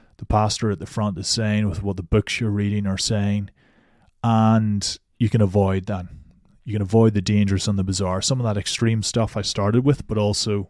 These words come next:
prosperity gospel is not extreme, uh, or at least if it is extreme, you find it in churches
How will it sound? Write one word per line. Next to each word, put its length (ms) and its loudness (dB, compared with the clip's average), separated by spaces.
prosperity 480 -2
gospel 420 -4
is 140 -8
not 140 -4
extreme, 580 -4
uh, 380 0
or 180 0
at 60 0
least 240 -2
if 100 -8
it 80 -2
is 140 0
extreme, 500 -2
you 100 -4
find 300 -4
it 80 -4
in 100 -8
churches 640 -8